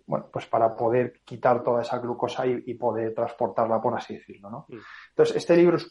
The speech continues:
Speaker 1: es un libro bastante, entre comillas, bas-, muy, mucho más profundo, porque te explica muchas más cosas del cuerpo humano. El, el, el,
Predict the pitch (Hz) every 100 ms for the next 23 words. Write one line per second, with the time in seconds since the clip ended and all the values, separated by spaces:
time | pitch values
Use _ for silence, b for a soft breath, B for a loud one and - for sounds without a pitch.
0 | - 151 160 165 160 139 - 143 151 147
1 | 143 139 151 147 - 131 127 123 120 -
2 | 139 147 147 139 139 135 - 139 - 156
3 | 147 147 147 135 - - 135 - 131 131
4 | 135 131 - 127 127 127 127 135 143 139
5 | 139 131 127 120 117 127 120 120 123 113